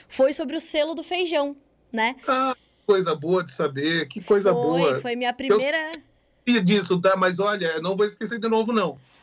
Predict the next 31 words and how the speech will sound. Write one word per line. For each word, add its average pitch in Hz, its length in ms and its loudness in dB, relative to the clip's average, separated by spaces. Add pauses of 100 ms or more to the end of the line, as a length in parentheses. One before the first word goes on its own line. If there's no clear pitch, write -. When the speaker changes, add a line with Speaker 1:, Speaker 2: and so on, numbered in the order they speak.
(100)
Speaker 2:
É, 240 60 -2
Speaker 1:
Olha, 254 240 4
Speaker 2:
pra 175 180 2
gente 180 160 -4
é - 140 -20
muito 220 120 -4
Speaker 1:
é, 226 100 2
Speaker 2:
importante, 208 380 2
é 156 60 0
gratificante. 151 800 -4
Speaker 1:
nossa, 277 360 -4
pra 262 180 2
mim 294 200 -4
foi 381 160 -2
incrível, 320 340 0
porque 294 520 -4 (140)
eu 277 120 2
cheguei 330 300 -2
aqui, 302 320 -2
né, 277 100 0
Marcelo, 226 420 -2
eu 247 140 0
não 330 100 -4
sabia 349 320 -2
nada 262 520 -2
de 185 100 -2
agronegócio, 180 720 -2
assim, 160 200 -6
eu 156 60 -4
já 190 120 0
tinha, 277 380 0